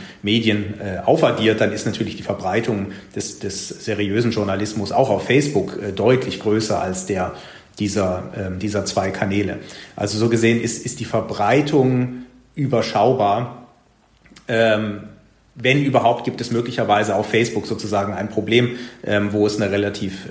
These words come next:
wie gesagt, ein relativ hohes Engagement gibt. Aber die Zugriffszahlen alleine sagen uns halt auch noch nichts über die persuasiven Effekte. Also die Frage ist ja auch, warum suchen Menschen diese Seiten auf, jetzt zum Beispiel auf Facebook, äh, und jetzt im Moment ja verstärkt.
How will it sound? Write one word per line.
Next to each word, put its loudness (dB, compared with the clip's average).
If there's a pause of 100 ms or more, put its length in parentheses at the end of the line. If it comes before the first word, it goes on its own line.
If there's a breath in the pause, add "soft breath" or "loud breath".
wie -8
gesagt, -12
ein -8
relativ 2
hohes -6
Engagement -8
gibt. -12 (220 loud breath)
Aber 4
die 2
Zugriffszahlen 2
alleine 4
sagen 2
uns -4
halt 0
auch 0
noch 0
nichts -2
über -2
die -4
persuasiven -2
Effekte. -2 (300 loud breath)
Also -2
die -2
Frage 2
ist -2
ja -4
auch, -2
warum 2 (160 loud breath)
suchen 0
Menschen 0
diese -2
Seiten -2
auf, 4
jetzt 2
zum -2
Beispiel 0
auf -2
Facebook, 0
äh, -2
und -2
jetzt -2 (200)
im 2
Moment 2
ja 0
verstärkt. 0